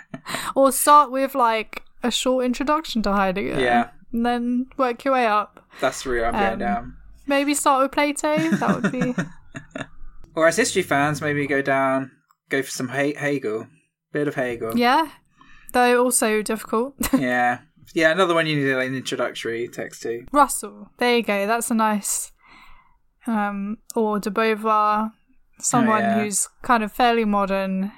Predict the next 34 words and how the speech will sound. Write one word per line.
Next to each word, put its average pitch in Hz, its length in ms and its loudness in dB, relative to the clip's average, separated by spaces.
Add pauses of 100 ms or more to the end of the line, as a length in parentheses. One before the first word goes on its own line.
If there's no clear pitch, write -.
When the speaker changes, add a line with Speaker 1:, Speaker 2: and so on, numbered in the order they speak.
(200)
Speaker 2:
and, 190 380 0
um, 196 580 -6
not 233 180 -6
too - 120 -16
confusing. 233 580 -2 (640)
Uh, 240 200 4
but 240 180 -2
speaking 311 400 2
of, 226 520 0 (1300)
um, 214 680 0 (240)
fairly 220 280 2
modern, 208 420 0
though 208 180 0
this 214 180 -4
isn't 214 200 -2
modern 196 220 -2
at 196 180 -2
all, 233 220 2 (220)
<laughs> 160 200 -4
should 156 180 0
we 269 80 4
speak 254 260 0
about 262 180 6
history 214 440 0
and 220 100 0
we 220 60 2
Speaker 1:
We - 40 2
Speaker 2:
can 233 100 2
talk 214 340 2
Speaker 1:
should. 226 140 2
Speaker 2:
later 208 540 -2 (400)
about 214 360 -4
other 202 180 -4
things? - 500 -8